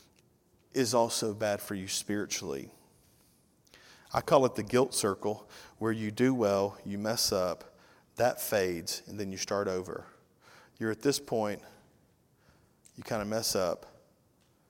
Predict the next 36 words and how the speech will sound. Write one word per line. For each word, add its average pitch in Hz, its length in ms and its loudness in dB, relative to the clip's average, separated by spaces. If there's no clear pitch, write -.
you, 101 80 -6
you're 98 180 -6
doing 120 300 0
well, 98 480 2
you 104 100 -6
mess 104 300 -2
up, - 320 -4
and 98 120 -8
then 107 100 -2
all 101 140 2
of 95 60 -6
a 98 40 -6
sudden 98 300 0
it 78 80 -8
kinda 92 220 -6
fades 95 340 -4
from 90 140 -8
here, 95 180 -8
and 85 140 -8
then 92 100 -8
you 92 80 -10
start 95 300 -4
over. 85 400 -6
And 113 100 -4
what 117 140 0
that 98 140 0
does 113 320 2
is 104 160 -2
it 95 120 -6
brings 113 280 -2
about 101 400 -2
guilt 110 360 0
that's - 240 -4
not 110 280 -2
from 90 240 -10
God. 90 420 -2